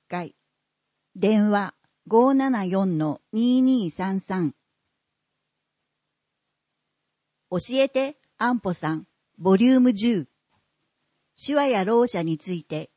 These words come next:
もっと知っていただくためのコーナーです。九、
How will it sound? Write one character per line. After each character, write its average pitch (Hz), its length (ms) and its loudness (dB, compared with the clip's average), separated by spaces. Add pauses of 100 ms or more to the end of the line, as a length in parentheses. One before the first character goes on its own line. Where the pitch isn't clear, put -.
も 214 200 -2
っ - 100 -8
と 185 120 -4
知 - 200 -10
っ - 20 -20
て 240 120 -4
い 247 60 -4
た 247 120 -2
だ 254 120 -2
く 254 120 -10
た 240 160 -2
め 240 100 -2
の 185 140 -2
コ 208 220 -2
ー 214 40 0
ナ 160 200 -2
ー 147 40 -6
で 147 140 -8
す。 - 220 -20 (1400)
九、 233 380 0